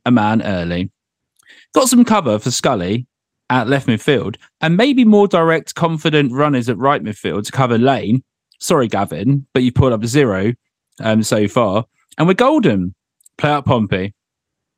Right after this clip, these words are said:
It's nice to see us using some strength and depth, I suppose, to, you know, good to see that, I suppose, against Leyton Orient. Some of the squad players, you know, Sadie getting a goal, et cetera,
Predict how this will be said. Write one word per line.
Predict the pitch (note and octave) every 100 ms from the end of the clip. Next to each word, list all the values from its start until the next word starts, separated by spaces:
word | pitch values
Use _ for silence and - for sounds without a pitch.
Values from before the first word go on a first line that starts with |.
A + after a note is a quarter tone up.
| _ _ - _ _ _ _ _ _ _ _ _ _ _ _ _ _ -
It's | G#3
nice | C#4 C4+
to | F#3+
see | F3 F3
us | D#3+ -
using | E3 C#3+ C3+
some | C3+
strength | B2+ C#3 A#2+
and | A#2
depth, | C3+ A#2+
I | A#2+
suppose, | - - C3 G#2+ G#2 -
to, | - A2+ G#2+ G#2+ - _ _ _ _ _ _ _ _ _ - -
you |
know, | B2
good | G2 B2+
to | -
see | - G#2
that, | G2
I | F#2
suppose, | - G2+
against | G#2 G#2+
Leyton | G#2 G#2+
Orient. | G2+ G#2 G2+ F#2+
Some | C#3+
of | B2+
the | A#2
squad | - A#2
players, | - A2+ A2 A2 A2 - - _ _ -
you | G2
know, |
Sadie | F#2+ G#2 G2+
getting | G2 G2+ G2
a |
goal, | G2+ G2 G2+ F#2+
et | G2
cetera, | A2+ F2+ - G2 F#2+ F#2+